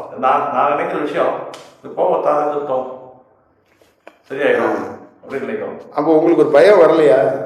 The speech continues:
Speaker 1: ஏ,
Speaker 2: நைட்டு
Speaker 1: ஆமா.
Speaker 2: வந்தா லாட்ஜான்னு கேட்பாங்களே, கொஞ்சம் முன்னாடியே போயிருவோம்னு. அது சந்திச்சு தான் ஏன் ஆகணும்?
Speaker 1: யா,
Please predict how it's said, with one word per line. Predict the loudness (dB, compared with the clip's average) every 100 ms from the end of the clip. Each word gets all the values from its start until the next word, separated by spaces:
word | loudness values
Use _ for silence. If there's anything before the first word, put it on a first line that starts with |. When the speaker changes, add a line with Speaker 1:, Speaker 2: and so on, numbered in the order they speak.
| -14 -20 -14
Speaker 1:
ஏ, | -6 -6 -6 -8
Speaker 2:
நைட்டு | 0 2 4
Speaker 1:
ஆமா. | 4
Speaker 2:
வந்தா | 4 4
லாட்ஜான்னு | 4 2 2 2
கேட்பாங்களே, | 2 2 2 2
கொஞ்சம் | 0 -2
முன்னாடியே | 0 0 2
போயிருவோம்னு. | 2 2 2 0 -2 0 0 0 0 -2 -6 -10 -14 -16 -18 -20 -20 _ _ _ _ _ _ _ _ _ _ _ _ _ _ 0
அது | 6 8 8 8
சந்திச்சு | 6 4 4 4
தான் | 4
ஏன் | 4
ஆகணும்? | 4 2 2
Speaker 1:
யா, | 2 2 0 -2